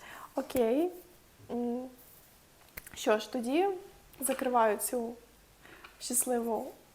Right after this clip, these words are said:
баночку до наступного місяця. Тому, друзі, дякую вам за увагу. Е, сподіваюсь, що вам було цікаво.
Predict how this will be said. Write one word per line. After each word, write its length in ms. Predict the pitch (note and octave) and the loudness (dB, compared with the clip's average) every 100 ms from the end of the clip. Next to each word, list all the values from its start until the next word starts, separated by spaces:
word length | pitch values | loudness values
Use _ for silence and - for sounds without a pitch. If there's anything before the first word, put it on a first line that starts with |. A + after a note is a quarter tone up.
| - - B3 | -2 0 6
баночку 560 | A3+ A3 A#3+ - - G4 - - - - - - | 6 6 0 2 2 2 0 -4 -2 2 4 2
до 220 | A#3+ C4 A#3 | 2 2 2
наступного 600 | A#3 - B3 - B3 B3 | 0 -4 -6 -6 -4 -4
місяця. 580 | A3 A3 - B3+ - F4 F#4+ - - - - - _ - - | -4 -4 -6 -4 -4 -6 -8 -18 -20 -20 -20 -20 _ -16 -4
Тому, 460 | B3+ B3 D#4 F4+ | -2 0 0 0
друзі, 480 | C#4+ C4 C#4 C#4 C#4 | 2 0 -2 -2 -4
дякую 440 | A#3+ A3+ A#3+ A#3+ | 0 -2 0 -2
вам 200 | A#3 A#3 | -2 -2
за 160 | A#3+ D4 | 0 0
увагу. 680 | C4+ G#3+ G#3+ G#3+ G#3 B3+ D#4 - - | 0 0 0 0 -2 -8 -10 -14 -10
Е, 140 | A#3+ A3+ | -6 -6
сподіваюсь, 520 | - B3 D4+ D4+ D4+ | -4 -2 2 2 0
що 100 | A#3+ | -2
вам 160 | A#3 | -2
було 320 | A3+ A#3 A#3+ A#3 | 0 -2 -2 -2
цікаво. 800 | - D4 A#3 G#3 G#3+ B3 G4 | -2 -2 -2 -2 -2 -2 -4